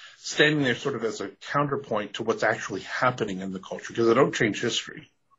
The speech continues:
but he does encounter some of these historical people. Um, and th-, most of them don't like him. And there's lots, that's, which is a really complicated thing to explain, but most of them don't like him because he threatens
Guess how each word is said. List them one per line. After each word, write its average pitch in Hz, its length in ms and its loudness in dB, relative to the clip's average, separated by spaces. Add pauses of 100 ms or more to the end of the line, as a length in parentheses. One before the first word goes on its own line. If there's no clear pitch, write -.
(480)
but 135 120 6
he 131 60 6
does - 260 2
encounter 123 420 2
some 110 180 -2
of 104 60 -4
these 104 180 -4
historical 104 460 -4
people. 107 480 -12 (800)
Um, 95 500 4 (1120)
and 110 440 4 (400)
th-, 123 180 0
most 139 300 6
of 120 80 -4
them 110 160 0
don't 107 180 0
like 104 220 -4
him. - 120 -12 (1000)
And 120 100 8
there's 110 160 6
lots, 123 280 4
that's, 117 320 2 (160)
which 120 200 -2
is - 80 -10
a 101 140 -4
really 107 180 4
complicated - 600 -4
thing 92 160 -8
to - 120 -10
explain, 92 460 -4
but 104 180 2 (400)
most 160 240 6
of 151 120 -2
them 123 160 0
don't 113 200 0
like 113 240 0
him 95 120 -6
because 98 500 -4 (240)
he 127 180 -4
threatens 110 840 -2